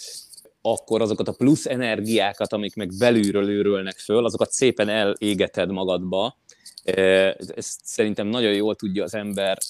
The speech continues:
kimegy kertészkedni, vagy kirándulni egyet, ö, vagy úszik egy nagyot, vagy elmegy sétálni, ö, akkor utána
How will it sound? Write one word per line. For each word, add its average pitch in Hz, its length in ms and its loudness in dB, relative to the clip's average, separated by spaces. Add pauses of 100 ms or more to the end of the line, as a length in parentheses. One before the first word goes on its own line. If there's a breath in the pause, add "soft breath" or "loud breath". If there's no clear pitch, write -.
(380)
kimegy 127 320 2
kertészkedni, 101 920 -2
vagy 92 200 -4
kirándulni 98 680 -2
egyet, 98 440 0 (480 soft breath)
ö, 92 180 2
vagy 90 180 4
úszik 117 360 2
egy 95 140 4
nagyot, 101 560 2 (340 loud breath)
vagy 95 140 2
elmegy 110 320 2
sétálni, 107 840 0 (340)
ö, 101 260 2
akkor 104 280 -2
utána 107 600 -2